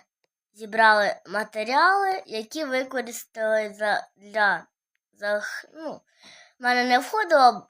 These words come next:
в, ну, в плани, що я захищу свою базу. Але я добув ресурси в Незері, які мені знадобляться для подальшого, для подальшого виживання, щоб до мене не входили морожі-, ворожі моби.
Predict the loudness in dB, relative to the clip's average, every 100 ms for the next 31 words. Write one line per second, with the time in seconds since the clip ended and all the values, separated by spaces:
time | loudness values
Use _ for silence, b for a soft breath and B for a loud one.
0 | _ -10 -4 -4 -4 -6 -8 -8 -10 -2
1 | 0 0 -6 -6 -2 -2 -2 -8 -10 -12
2 | -14 -14 -12 -10 -10 -8 -8 -8 -14 -20
3 | B B B -2 4 6 6 4 0 0
4 | -4 -6 -8 -8 -8 -10 -12 -8 -8 -2
5 | 0 0 -4 -10 -8 -6 -8 -10 -10 -8
6 | -10 -8 -6 -6 0 2 0 -6 -8 -8
7 | -10 -4 -4 -4 -10 -10 -10 b b b
8 | b b _ _ _ _ -2 -2 -2 -2
9 | 2 2 2 -6 -6 -4 -2 2 2 2
10 | -4 -6 -8 -6 4 4 4 2 0 -4
11 | -10 -6 -2 0 2 0 -4 -2 -2 -4
12 | -10 -14 _ _ -8 -2 -2 -2 -4 -6
13 | -6 -10 -12